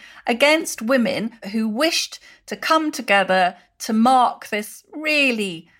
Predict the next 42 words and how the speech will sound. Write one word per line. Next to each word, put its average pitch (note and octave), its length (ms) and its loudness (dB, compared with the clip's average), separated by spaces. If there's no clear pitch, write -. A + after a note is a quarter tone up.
tragic B3+ 560 0
incident. G3+ 580 -8
So F#3+ 240 0
I B3+ 120 4
felt, C4 200 0
I F3+ 40 -2
mean, G3 200 -2
it F3 240 -2
was, F#3 340 -12
oh, C#4 300 2
the A#3 80 -4
way C#4 320 4
it B3 100 -2
looked G#3 420 -6
was, F#3+ 440 -8
was G3+ 280 -12
really A#3 580 2
appalling. F3 640 -2
And F3+ 80 -4
I G3 100 -2
think G3+ 360 -8
that, F#3 180 2
as G3 160 -6
you A3+ 120 -4
said, F#3+ 400 0
there G3 100 -10
were F#3+ 200 -8
thousands B3+ 640 0
of F#3+ 140 -8
women, F#3 240 -2
millions B3+ 420 2
of F3+ 120 -12
women F3 260 -4
actually F3 520 -10
sharing A#3 600 2
their F#3 220 4
own A#3+ 240 2
experiences. F#3 880 -6
It - 80 -14
was F3 160 -8
an E3 80 -8
occasion G#3+ 800 -4